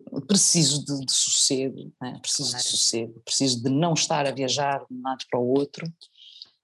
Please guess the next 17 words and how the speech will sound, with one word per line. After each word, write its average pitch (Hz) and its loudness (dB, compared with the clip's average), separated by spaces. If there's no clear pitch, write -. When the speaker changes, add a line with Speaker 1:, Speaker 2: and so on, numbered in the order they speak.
Speaker 1:
eh, 135 4
preciso 131 0
dedicar-me 147 2
a 139 2
ele 139 0
inteiramente, 131 -4
focar-me, 131 -2
e 147 2
não 135 -2
tenho 131 0
conseguido 139 0
nos 143 -4
últimos 131 -6
tempos. - -2
Eu 135 2
cheguei 143 2
há 131 -6